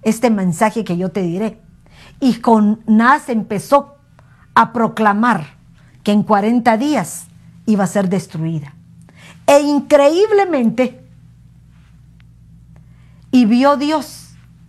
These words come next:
miren esto, e increíblemente, esa palabra que Jonás llevaba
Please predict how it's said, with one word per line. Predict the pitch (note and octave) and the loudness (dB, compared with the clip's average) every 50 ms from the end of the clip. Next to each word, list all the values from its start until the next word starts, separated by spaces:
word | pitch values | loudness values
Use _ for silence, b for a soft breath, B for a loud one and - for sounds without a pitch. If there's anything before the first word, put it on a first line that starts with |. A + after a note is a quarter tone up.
| - - - | -20 -8 -2
miren | A3 A#3+ C4 C#4+ C#4 C#4 | 0 2 2 2 0 0
esto, | C4 G3 - - - D3 - - - - - | -2 -2 -4 -8 -16 -18 -18 -20 -18 -8 -2
e | C4+ C#4 C#4 | 2 2 4
increíblemente, | C#4+ C#4 C#4 G#3+ C#4 C4+ C4+ C#4+ E4+ F#4+ F#4+ F#4+ F4+ F4 E4 D4 B3+ G3+ D#3 - - - C4+ | 4 4 2 2 2 2 2 2 0 0 2 2 2 2 2 0 -2 -2 -4 -4 -6 -6 -2
esa | A3+ - F4 E4 E4+ | 2 2 2 2 2
palabra | - C#4 C4+ C#4 C#4+ D#4+ G4 A4 A4 G4+ F4+ - | 0 0 2 4 4 4 4 4 0 -2 -4 -2
que | C#4+ B3+ | -4 -4
Jonás | - A3+ A#3 A#3+ C4 C#4 C#4 | -2 -2 0 2 2 2 0
llevaba | G#3+ A3+ G#3+ G#3 A3 G#3 F#3+ D#3+ D3+ - | 0 -2 -2 0 0 0 0 -2 -6 -12